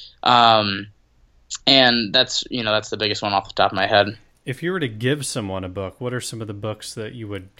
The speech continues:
Speaker 2: gift to other people?
Speaker 1: Um, Series of Unfortunate Events. And,
Speaker 2: Okay.
Speaker 1: uh, the best series. I, uh, would s-, I would, if I had more time, I would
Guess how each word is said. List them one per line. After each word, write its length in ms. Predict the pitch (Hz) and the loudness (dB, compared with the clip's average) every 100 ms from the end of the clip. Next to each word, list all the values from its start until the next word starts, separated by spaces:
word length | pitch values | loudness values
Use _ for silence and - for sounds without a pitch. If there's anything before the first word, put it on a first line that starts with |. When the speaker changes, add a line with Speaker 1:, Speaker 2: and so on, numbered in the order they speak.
| _ | _
Speaker 2:
gift 420 | 117 107 - - - - | -6 -6 -8 -20 -20 -16
to 180 | 120 | -14
other 220 | 110 98 92 | -12 -10 -12
people? 480 | - 92 110 117 - _ _ - - - _ _ - _ _ 139 | -12 -12 -12 -16 -20 _ _ -20 -20 -20 _ _ -20 _ _ 6
Speaker 1:
Um, 480 | 143 143 143 143 - _ _ _ _ - | 8 10 8 6 -2 _ _ _ _ -10
Series 460 | - - 170 180 | -4 4 6 8
of 100 | 190 | 6
Unfortunate 580 | 170 156 156 143 147 131 | 4 4 2 4 2 0
Events. 560 | 117 101 95 - - - _ | 0 -2 -4 -8 -8 -12 _
And, 1000 | - 107 110 110 110 110 107 107 107 104 | -4 0 2 2 2 2 0 0 -2 2
Speaker 2:
Okay. 40 | 113 | 6
Speaker 1:
uh, 420 | 107 104 104 104 - _ - - | 8 8 6 2 0 _ -8 2
the 200 | 156 185 | 6 8
best 340 | 165 160 - | 8 8 4
series. 640 | - 143 143 147 147 151 - - | 0 2 4 2 0 -6 -12 -6
I, 460 | - 123 123 123 123 | 2 4 4 4 4
uh, 520 | 120 117 117 113 104 - | 6 6 6 6 2 -2
would 320 | - 127 123 | -4 0 0
s-, 240 | - - - | 0 -2 4
I 120 | 135 | 6
would, 280 | 139 127 98 | 6 2 -2
if 200 | 131 135 | -4 4
I 160 | 151 165 | 6 6
had 440 | 165 151 143 143 | 6 4 4 2
more 220 | 131 131 135 | 0 -4 -2
time, 380 | 127 120 123 | 0 0 0
I 120 | 127 117 | 0 0
would 300 | 120 110 | 0 -2